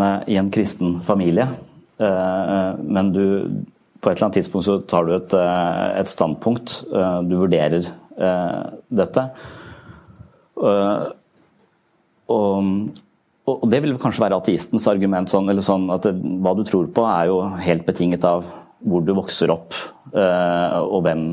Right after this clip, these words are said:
du vokser opp sammen med, altså at det er en slags miljødeterminisme i det. Altså hvis du vokste opp i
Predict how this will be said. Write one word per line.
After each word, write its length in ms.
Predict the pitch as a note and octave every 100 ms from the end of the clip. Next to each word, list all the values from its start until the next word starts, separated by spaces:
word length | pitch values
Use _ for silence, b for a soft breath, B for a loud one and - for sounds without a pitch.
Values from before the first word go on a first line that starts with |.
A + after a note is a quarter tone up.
| E2+ -
du 120 | F#2 F2 F2
vokser 320 | G2 - -
opp 120 | F2
sammen 360 | - E2 E2+ F#2
med, 160 | F#2 A2
altså 240 | F2+ - F2
at 80 |
det 60 | F2
er 40 |
en 80 | E2+
slags 220 | F2 - - -
miljødeterminisme 1080 | - E2+ E2 - G2 F2 F2 F#2 F2 - F#2+
i 40 |
det. 80 | G2+
Altså 240 | G2+ F#2+ F2+
hvis 140 | E2+
du 60 | F#2+
vokste 320 | F2+ - E2+
opp 100 | -
i 140 | F2